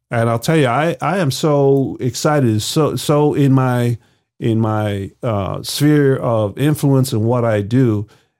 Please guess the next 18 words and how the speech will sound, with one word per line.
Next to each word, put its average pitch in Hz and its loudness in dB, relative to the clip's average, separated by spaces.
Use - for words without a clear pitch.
and 120 0
that 156 2
is 139 2
to 117 0
help 139 0
people - -4
to 113 -4
solve 110 0
problems. 98 -6
While 127 2
we're 127 2
doing 156 4
that, 160 0
we're 123 0
also 139 0
teaching 123 0
young 113 0
people - -4